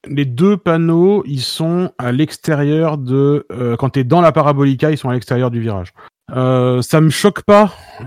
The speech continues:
outre mesure, que à ce moment-là, euh, alors qu'en plus ils arrivent, comme tu dis, c'est douze secondes,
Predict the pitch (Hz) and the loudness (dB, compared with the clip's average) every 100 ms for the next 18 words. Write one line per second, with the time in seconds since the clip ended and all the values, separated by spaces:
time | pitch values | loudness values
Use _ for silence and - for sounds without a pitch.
0 | - 190 180 180 180 185 170 196 196 - | -6 -2 0 4 6 6 6 4 2 0
1 | 147 147 143 160 160 160 165 175 175 - | 0 0 0 0 2 2 2 0 -2 -6
2 | 127 127 123 139 147 - 147 147 180 - | -4 -2 2 4 2 2 0 2 0 0
3 | 139 147 156 147 127 156 117 117 139 - | 2 2 2 0 -2 -2 -2 -2 -4 -2
4 | 143 156 127 | 0 0 -2